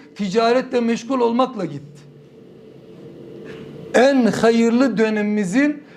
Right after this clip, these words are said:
en son dönemimizin olmasına dikkat etmemiz gerekir. O da nedir? İçinde yaşamış olduğumuz bugündür. Çünkü kimsenin yarına geleceğine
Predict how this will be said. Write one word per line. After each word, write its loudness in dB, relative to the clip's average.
en 2
son 0
dönemimizin 0
olmasına -2
dikkat -2
etmemiz -6
gerekir. -8
O 4
da 4
nedir? -2
İçinde -2
yaşamış -4
olduğumuz -4
bugündür. -6
Çünkü 0
kimsenin 2
yarına 2
geleceğine -4